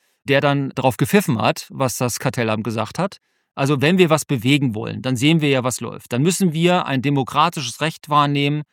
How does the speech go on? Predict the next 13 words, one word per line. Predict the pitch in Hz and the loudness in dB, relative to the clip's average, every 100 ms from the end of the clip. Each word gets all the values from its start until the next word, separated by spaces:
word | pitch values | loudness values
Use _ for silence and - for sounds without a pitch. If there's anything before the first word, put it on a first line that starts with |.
| _ - | _ -8
Das | 131 | -4
heißt, | 131 143 143 | 0 0 -2
dass | 120 | -4
man | 123 | -2
sich | 117 - | -4 -6
friedlich | 147 156 147 123 | -4 -2 -2 -4
und | |
ohne | 123 147 131 | -4 -2 2
Waffen | 139 170 | 2 0
unter | 135 131 113 | -4 -4 -2
freiem | 139 139 | -2 0
Himmel | 135 147 | 2 0
versammelt. | 120 110 123 180 240 | -2 0 4 4 2